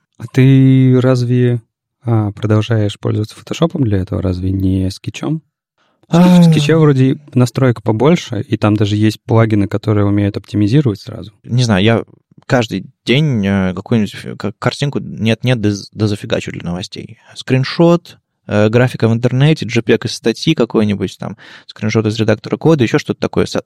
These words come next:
Speaker 2: в скетче адекватно всё это, не знаю, отразить, э, выделить, э, фон, поменять фон, пере-, перевернуть,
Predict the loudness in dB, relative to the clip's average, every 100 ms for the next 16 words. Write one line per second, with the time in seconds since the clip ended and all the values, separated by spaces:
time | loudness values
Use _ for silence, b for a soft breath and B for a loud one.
0 | -12 -8 -2 -2 -2 -6 -6 _ _ -6
1 | -4 0 0 0 -4 -8 -4 -2 -4 -8
2 | -10 -10 -12 B B B -12 -2 0 0
3 | 0 -2 -6 -20 -10 -2 0 2 2 2
4 | 0 2 0 -2 -4 -8 -6 -6 -4 0
5 | 0 0 -4 -2 0 0 0 0 0 0
6 | -4 -6 -8 -6 -4 0 0 2 0 -2
7 | -6